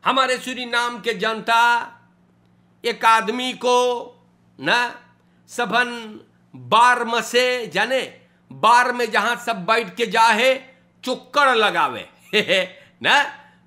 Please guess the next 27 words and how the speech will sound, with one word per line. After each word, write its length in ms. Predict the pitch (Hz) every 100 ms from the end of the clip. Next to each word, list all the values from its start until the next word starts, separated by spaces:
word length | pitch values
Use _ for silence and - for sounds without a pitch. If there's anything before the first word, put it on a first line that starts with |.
| -
तो 80 | 233
गार्थ 680 | 175 233 262 277 262 - - _ _ _ _ -
एक 200 | 226 -
आदमी 440 | 233 247 240 277
को 180 | 254 262
जो 200 | 220 247 262 247 226 - _ _ _ _
तनी 320 | 240 269 262 233
बेसहराईपन 1000 | 233 - 254 214 240 226 220 320 339 311
देखावत 600 | 277 214 240 233 226 220
रहा, 320 | 170 180 220 - - - _ _ _ _ _ -
इनको 360 | 269 220 247
निकाल 500 | 226 214 - 220 320
रहा 280 | 311 262 262 254
था 80 | 254
बार 340 | 208 240 240
में 140 | 240 233
से 240 | - 240 233 196 185 - _ _ _ _
और 180 | 262 262
ये 120 | 240
आदमी 360 | 226 220 214 240
गार्ड 340 | 180 208 214
को 280 | 214 214 226 208 180 - _ _ _ _
चोटवा 360 | 202 185 175 240
दिया 300 | 285 285 254
है। 180 | - - - _ _ _ _ _ _ _ -
जी 100 | 269
हाँ, 140 | 180